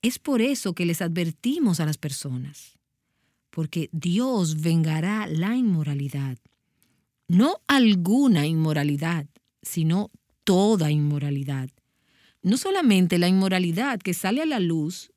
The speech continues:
mientras tú estás viviendo aquí en la tierra, sino las cosas secretas, los pecados secretos, las cosas que tú pensaste y las cosas que nadie más sabía.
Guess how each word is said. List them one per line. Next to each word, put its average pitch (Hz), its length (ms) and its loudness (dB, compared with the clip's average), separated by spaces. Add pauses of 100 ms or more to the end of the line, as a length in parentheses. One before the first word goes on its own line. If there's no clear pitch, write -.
(140)
mientras 190 540 -2
tú 311 180 -6
estás 262 320 -4
viviendo 240 500 0
aquí 233 340 -4
en 160 100 0
la 156 100 -4
tierra, 151 520 -6 (680)
sino 170 500 4
las 160 220 0
cosas 208 340 -4
secretas, 160 840 -8
los 165 180 -8
pecados 220 640 -6
secretos, 160 840 -8 (680)
las 202 240 -2
cosas 320 400 -2
que 190 160 2
tú 311 340 0
pensaste 147 840 -4 (240)
y 175 120 0
las 170 240 0
cosas 220 600 0
que 160 180 0
nadie 165 680 2
más 165 320 -2
sabía. 143 640 -6